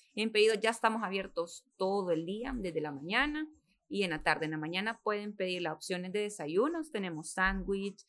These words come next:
tenemos combos de croissant, tenemos pitas que van rellenas con huevo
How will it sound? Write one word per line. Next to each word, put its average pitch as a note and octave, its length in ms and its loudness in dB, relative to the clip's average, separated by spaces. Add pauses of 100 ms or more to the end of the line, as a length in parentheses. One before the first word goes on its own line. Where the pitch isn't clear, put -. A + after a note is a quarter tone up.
(320)
tenemos F#3 520 -4
combos F#3 300 -2
de D3+ 120 -2
croissant, G3 960 -2 (380)
tenemos G3 440 -2
pitas A#3 800 -2
que F#3 120 0
van F#3 200 0
rellenas F3+ 500 -4
con E3 220 -8
huevo G3+ 680 2